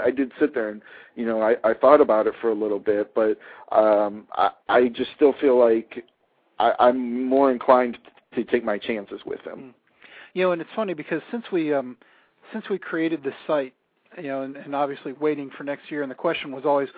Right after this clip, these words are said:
Speaker 2: well, what would happen, you know, if, if the Cavs won this year? You know, would we, would
Speaker 1: Yeah.
Speaker 2: we change the site name, or, you know, what, what would happen? And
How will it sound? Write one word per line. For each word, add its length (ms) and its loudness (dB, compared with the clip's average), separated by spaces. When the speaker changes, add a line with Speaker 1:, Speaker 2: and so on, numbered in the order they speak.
Speaker 2:
well, 120 -4
what 180 2
would 120 -6
happen, 540 -6
you 80 -10
know, 300 -6
if, 140 -8
if 120 -12
the 80 -8
Cavs 300 -2
won 180 -6
this 200 -12
year? 180 -20
You 80 -20
know, 140 -20
would 120 0
we, 340 -2
would 120 -6
Speaker 1:
Yeah. 60 -6
Speaker 2:
we 80 -6
change 320 -4
the 60 -10
site 200 -6
name, 340 -10
or, 120 -10
you 100 -14
know, 100 -8
what, 300 -8
what 160 -6
would 100 -16
happen? 440 -10
And 240 -8